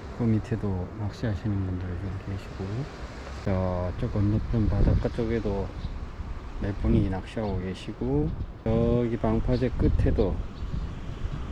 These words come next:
몇 분이 낚시하고 계십니다. 동해안 대표 네이버 카페 한도 피싱 클럽에서 이렇게 고기마다 금지 체장하고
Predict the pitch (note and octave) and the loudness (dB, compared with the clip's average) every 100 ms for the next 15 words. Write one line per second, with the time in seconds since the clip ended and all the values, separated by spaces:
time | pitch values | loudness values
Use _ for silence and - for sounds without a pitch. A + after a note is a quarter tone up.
0 | - - G2 A2 G#2 F#2 - - F#2+ F3+ | -2 -2 0 2 6 6 6 6 6 6
1 | F3 - - - - - - - - - | 6 6 8 8 8 6 4 2 0 0
2 | - B2+ C#3 C#3 C3+ C3 A2+ B2+ C3 - | 2 8 10 10 8 6 6 6 4 4
3 | C3+ B2 A#2 B2+ C3 B2 C3+ B2 - B2+ | 6 6 8 6 6 2 4 2 4 6
4 | A2+ G#2+ - - - - - C#3+ D3 C#3+ | 6 6 2 -2 -4 -4 4 8 10 8
5 | C#3+ - D3+ - C3+ - - G2+ F#2+ G2 | 4 4 4 6 4 4 4 6 8 10
6 | G#2+ - - - - - - - - - | 8 8 6 6 8 8 8 6 4 4
7 | - - - - - - - - - - | 4 4 4 2 0 0 -2 -2 2 6
8 | - - - A3+ A3 A#2 A2+ B2 A#2+ A2+ | 10 10 10 10 8 6 6 8 8 8
9 | A2+ G#2 G2+ G2 F#2+ F2+ F#2 F2+ F2+ F2 | 8 6 6 6 6 4 4 2 2 0
10 | F3+ - B2 B2 B2 B2+ - - G#2 - | -2 0 6 8 8 4 2 0 2 4
11 | G2 G2+ - A2+ D3 | 6 4 4 4 4